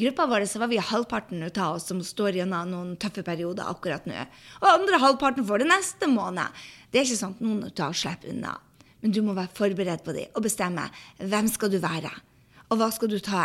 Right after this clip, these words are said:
action, til tross for at du står i utfordringer? For vet du hva? Skal du være gründer, så har vi ikke anledning til å være sykemeldt eller sette på pause når det passer oss. Innimellom må vi det, men da må vi ha en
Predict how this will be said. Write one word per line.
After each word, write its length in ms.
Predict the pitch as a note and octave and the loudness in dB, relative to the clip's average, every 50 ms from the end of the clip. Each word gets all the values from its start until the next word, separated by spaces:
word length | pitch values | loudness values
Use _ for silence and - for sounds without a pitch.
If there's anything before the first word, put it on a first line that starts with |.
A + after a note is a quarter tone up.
| - - | 0 -2
action, 380 | G3+ - - - E3+ C#3 D3+ - - - - | -4 -4 -4 -4 -4 -6 -8 -12 -10 -2 2
til 80 | G#4 G#4 G#4+ | 2 2 2
tross 460 | - - A#4+ G4+ D4 - - - - _ - - - | 4 4 4 4 2 -2 -8 -10 -14 _ -18 -14 -4
for 140 | - B3+ A#3 | -2 0 0
at 100 | A3 - | 0 -2
du 80 | - A#3 | -6 -8
står 380 | - - - A#3 G#3+ G3+ A3+ A3+ | -6 -4 -2 -2 -2 -2 -2 -4
i 140 | A3 G3+ - | -4 -2 -2
utfordringer? 540 | G#3+ G#3 - - F3+ E3+ - F3+ F#3+ F3 - - _ - - - - - - - _ | -4 -6 -6 -6 -6 -6 -6 -6 -10 -12 -14 -16 _ -20 -20 -20 -20 -20 -20 -20 _
For 160 | - - A#3+ A3 | -2 0 2 2
vet 160 | A#3+ A#3 A#3+ | 2 2 2
du 80 | A#3 G#3 | 0 2
hva? 240 | A3 A3+ B3 D4 E4 - - - - - - - - | 4 4 4 2 2 -2 -8 -20 -20 -20 -20 -20 -16
Skal 220 | - - - B3 G#3 | -8 0 0 0 2
du 60 | A3 | 2
være 160 | A#3 A3 F3+ | 0 0 0
gründer, 500 | G3 F#3+ F#3+ G#3 G#3 A3 C4 D#4 E4+ F#4 G4+ - - _ _ _ _ _ _ - | 0 0 0 0 2 4 4 4 2 2 -2 -10 -16 _ _ _ _ _ _ -6
så 160 | - - B3 | -2 0 0
har 300 | - - A#3+ A3+ G#3+ G3+ | 0 2 0 0 0 0
vi 140 | G#3+ F#3 F3+ F3 | -2 -4 -4 -4
ikke 160 | - F#3+ D#3 | -4 -6 -4
anledning 640 | - G3 F#3+ F3+ F3 E3+ E3 - - - - D#3+ - - | -2 -2 0 0 0 0 -2 -4 -8 -10 -10 -10 -10 -6
til 240 | - G#3+ G3 E3+ E3 - - - - - | -2 0 0 0 -2 -4 -10 -16 -10 -6
å 400 | G#3 F#3+ F3 E3 D#3+ D#3+ E3 G#3+ - - - | -4 -4 -4 -4 -4 -6 -8 -10 -10 -4 -2
være 240 | G#3+ F#3+ F#3 F#3 F#3 | 0 0 0 0 -2
sykemeldt 720 | - - - G3+ F#3+ - - F3+ E3+ D#3+ D3+ D#3 D#3 - - - | -2 -2 -2 -2 -2 -4 -6 -4 -4 -4 -4 -6 -8 -10 -4 -2
eller 220 | G3 F3+ F3+ F3+ | -2 0 0 -2
sette 260 | - F3 E3+ - F3 | -4 -6 -6 -8 -8
på 80 | D3+ E3+ - | -8 -8 -8
pause 400 | - E3 D#3+ E3 - - - - - - - - - - - | -6 -6 -4 -4 -4 -4 -6 -6 -8 -12 -18 -20 -20 -14 -8
når 220 | - G3 F#3 F3+ | -4 -4 -2 -2
det 40 | F3 G3 | -2 -2
passer 320 | E3+ E3+ - - - - - | -2 -4 -4 -6 -10 -12 -14
oss. 140 | A#3 - - - - _ _ _ _ _ - - - - | -14 -14 -14 -14 -18 _ _ _ _ _ -20 -10 0 2
Innimellom 400 | A3+ A3 G3+ G3 G#3 A3 A3 A3 G#3 G3+ | 4 4 4 4 2 2 4 2 2 2
må 140 | G3 F#3 F#3+ F#3+ | 0 -2 -2 0
vi 80 | A3+ A#3+ | 2 2
det, 140 | A#3+ C#4 D4 D#4 D#4+ - - - - - - - _ - | 4 2 2 0 -2 -6 -18 -20 -20 -20 -20 -18 _ -6
men 80 | G3 F#3+ | -4 -2
da 60 | F#3+ F#3 | -2 0
må 300 | F#3+ F#3+ F#3+ F#3+ G3 F#3+ | -2 -2 -2 -2 -2 -2
vi 80 | G#3 F#3+ | -4 -6
ha 220 | F3+ F3+ G3+ F3 E3+ | -6 -6 -8 -6 -6
en 140 | F#3 F3 | -8 -8